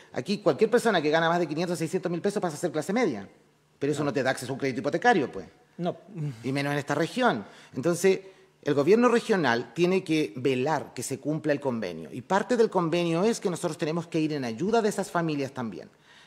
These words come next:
Speaker 1: Pero con esta nueva normativa que se pone a nivel nacional, construyan casas con su plata, que es la plata del subsidio, pero no pueden construir platas con platas del gobierno regional, donde están dejando fuera de las agrupaciones a las personas porque no tienen déficit habitacional.
Speaker 2: O, o sea,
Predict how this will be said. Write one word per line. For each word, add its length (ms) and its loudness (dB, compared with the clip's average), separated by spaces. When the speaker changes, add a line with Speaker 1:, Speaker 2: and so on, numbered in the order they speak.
Speaker 1:
Pero 180 -2
con 120 -2
esta 200 -2
nueva 240 4
normativa 540 0
que 80 -12
se 140 -6
pone 180 0
a 40 -2
nivel 280 -4
nacional, 580 -2
construyan 460 0
casas 280 -2
con 140 -4
su 120 -18
plata, 540 -2
que 160 -4
es 60 -4
la 120 -2
plata 180 -8
del 80 -12
subsidio, 500 -4
pero 140 -4
no 120 -4
pueden 220 0
construir 360 -2
platas 240 -2
con 140 -6
platas 220 -6
del 80 -4
gobierno 240 -6
regional, 440 -4
donde 180 -4
están 180 -4
dejando 340 -2
fuera 480 2
de 100 -4
las 120 -8
agrupaciones 600 -2
a 80 -2
las 120 -4
personas 500 0
porque 220 -4
no 120 -2
tienen 260 0
déficit 360 -8
habitacional. 520 -12
Speaker 2:
O, 40 -14
o 40 -10
sea, 200 -4